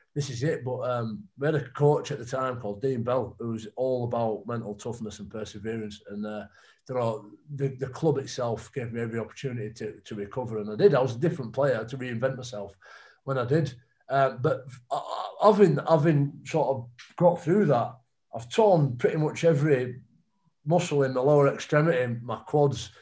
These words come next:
my calves, my hamstrings several times, tore my bicep off, off, um, my, el-, my, my, my forearm against Saint Helens one game and played half a game with it. Um,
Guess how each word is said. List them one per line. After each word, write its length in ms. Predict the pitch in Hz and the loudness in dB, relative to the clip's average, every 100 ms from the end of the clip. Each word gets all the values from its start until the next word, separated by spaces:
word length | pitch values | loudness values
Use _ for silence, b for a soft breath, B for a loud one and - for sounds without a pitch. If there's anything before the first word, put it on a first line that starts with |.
| b b b | b b b
my 120 | 123 | -6
calves, 600 | - 143 135 135 123 - - | 2 4 6 4 0 -8 -10
my 140 | 123 | -2
hamstrings 600 | 135 143 - 147 131 123 | 0 0 0 0 0 -2
several 280 | - 120 117 | -4 -4 -6
times, 460 | 120 131 131 120 - b b _ | -4 -2 -2 -4 -10 b b _
tore 240 | 156 135 127 | 2 4 4
my 0 | |
bicep 580 | 131 147 143 135 123 - | 4 4 2 0 -2 -6
off, 280 | 127 123 - - | -4 -4 -6 -8
off, 340 | 120 107 - _ _ _ - | -6 -6 -12 _ _ _ -14
um, 320 | 120 120 117 117 | -6 -4 -4 -4
my, 160 | 123 | -2
el-, 180 | 131 127 | 0 -2
my, 280 | 120 117 110 | -2 -2 -4
my, 240 | 120 120 | -4 -4
my 180 | 120 120 | -4 -8
forearm 760 | - 139 143 139 131 123 120 - | -2 2 4 4 2 0 -4 -6
against 340 | 120 123 120 127 | -8 -6 -4 -4
Saint 120 | 117 | -2
Helens 320 | 135 143 120 | 0 2 0
one 140 | 131 | -2
game 240 | 123 127 117 | 2 2 2
and 120 | 104 | -2
played 280 | 135 135 127 | -2 0 0
half 220 | 120 123 | 0 -2
a 40 | |
game 260 | 120 135 135 | -2 -2 0
with 120 | 135 | 0
it. 200 | 127 - b b b b 127 | -2 -4 b b b b -2
Um, 380 | 131 127 139 | 0 0 -2